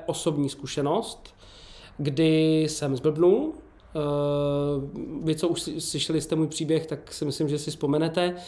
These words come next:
Já ho dávám často, eh, jako příklad toho, jak to vypadat nemá, nebo nemělo. Eh, došel jsem do nějaký fáze, kdy jsem byl fakt dobrý v tom prodeji, konkrétně v obchodu, eh, nebo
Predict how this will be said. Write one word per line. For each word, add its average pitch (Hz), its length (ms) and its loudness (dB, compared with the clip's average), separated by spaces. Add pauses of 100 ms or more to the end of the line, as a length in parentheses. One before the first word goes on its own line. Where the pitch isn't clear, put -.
(300)
Já 156 120 2
ho 160 80 2
dávám 160 380 4
často, 170 800 2
eh, 147 800 0
jako - 360 -2 (120)
příklad 185 500 0
toho, 165 160 2
jak 165 140 2
to 160 80 -6
vypadat 151 400 -2
nemá, 151 600 0 (280)
nebo 123 180 -6
nemělo. 139 640 0 (560)
Eh, 147 60 0 (340)
došel 180 280 2
jsem 202 140 0
do 185 60 4
nějaký 175 340 2
fáze, 175 600 4
kdy 160 640 2
jsem 156 320 0
byl 143 240 2
fakt 151 160 -2
dobrý 147 280 2
v 180 60 -6
tom 202 140 0
prodeji, 226 480 2
konkrétně 156 480 -4
v - 60 -10
obchodu, 196 500 2 (520)
eh, 151 120 0
nebo 147 200 2